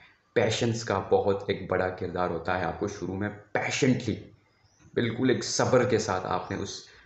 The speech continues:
अ, habit को nurture करना पड़ता है, आपको रोज़ time देना पड़ता है। लेकिन एक दफ़े जब आप वो जो स्पीड पकड़ता है ना, उसके बाद एक ऐसा ही बन जाता है instinct कि यार आप फिर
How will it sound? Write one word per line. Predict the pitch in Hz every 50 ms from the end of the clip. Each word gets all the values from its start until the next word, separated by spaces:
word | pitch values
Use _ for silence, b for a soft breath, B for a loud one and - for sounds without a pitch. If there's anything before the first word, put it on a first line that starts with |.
| B - 104
अ, |
habit | 101 98 98 95 92 90 101 110 110
को | - 107
nurture | 104 101 101 101 - 104 101
करना | - 98 95 90 90
पड़ता | 87 90 85 - - - -
है, | -
आपको | - 95 95 - - 104
रोज़ | 90 104 104 107 107 107
time | 104 98 95 87
देना | 87 87 90
पड़ता | 85 80 78 - - -
है। | - - - _ b b b b b b -
लेकिन | 160 160 135 -
एक | - 185 202 196 226
दफ़े | 220 226 -
जब | 202 196 B B B B B B B B B -
आप | 160 170 165 - - - - - - - _ _ _ _ -
वो | 123 120 127 147 156
जो | 151 151
स्पीड | - - - 175 - -
पकड़ता | 131 - 135 135 - - 175
है | 143 110
ना, | 117 131
उसके | 135 - - - - 170
बाद | 165 170 165 170
एक | 165 - - - - - - - - -
ऐसा | 139 139 139 - - 196 196
ही | 185 165
बन | - - 135 127 123 127
जाता | 117 110 107 - 123
है | 123
instinct | 120 - - 123 123 120 120 -
कि | 117 113
यार | 110 113
आप | 120 127 123 -
फिर | - 143 147 - - -